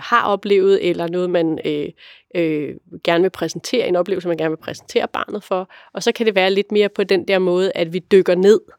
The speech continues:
på tidspunkter i historien, som, øh, altså, som man ikke læser fra den ene ende til den anden, men man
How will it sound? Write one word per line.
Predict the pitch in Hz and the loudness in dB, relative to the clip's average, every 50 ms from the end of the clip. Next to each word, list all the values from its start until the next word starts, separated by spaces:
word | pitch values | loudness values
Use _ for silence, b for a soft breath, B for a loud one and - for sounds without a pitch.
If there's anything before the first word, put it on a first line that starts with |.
| _ _ _ _ _ _ _ _ _ | _ _ _ _ _ _ _ _ _
på | - 220 196 185 | 0 2 2 2
tidspunkter | - - - 208 190 - - - 190 - - - 180 | 2 -2 -6 -6 -8 -10 -2 -2 -2 -2 0 0 0
i | 175 | 0
historien, | 165 185 185 - - - 196 185 - - 180 180 175 | 0 -4 -6 -6 0 4 4 4 4 2 -2 -4 -4
som, | - - 185 165 170 165 160 | -2 -2 0 0 0 0 0
øh, | 160 160 - - 160 _ b b b b b | -2 -2 -2 -4 -8 _ b b b b b
altså, | 185 180 - | -12 -10 -10
som | 175 - 180 | -6 -2 0
man | 185 190 | 2 2
ikke | 208 202 208 | 2 2 2
læser | 196 180 175 - 196 | 0 0 -2 -6 -8
fra | - 185 | -6 -4
den | 180 190 | -2 -2
ene | 190 196 196 190 | 0 0 0 0
ende | 185 185 | -2 -2
til | 180 - 190 | -4 -4 -6
den | 175 | -4
anden, | 175 180 202 233 269 277 | -4 -4 -4 -6 -6 -6
men | 262 226 214 208 | -4 -4 -4 -4
man | 202 196 190 190 190 185 | -4 -2 -2 -2 -2 -4